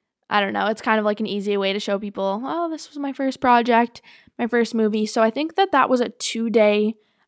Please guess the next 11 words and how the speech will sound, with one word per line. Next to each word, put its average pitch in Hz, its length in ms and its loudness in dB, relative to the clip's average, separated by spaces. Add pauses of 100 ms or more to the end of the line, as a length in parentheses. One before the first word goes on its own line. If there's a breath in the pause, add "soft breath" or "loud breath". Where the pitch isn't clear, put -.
(100)
um, 120 320 -2
set. 214 440 0 (520 loud breath)
And 247 180 6
on 233 80 6
the 226 80 2
second 302 360 2
day, 233 140 6
I 214 120 6
forgot 220 380 2
the 214 60 -6
headband 214 760 0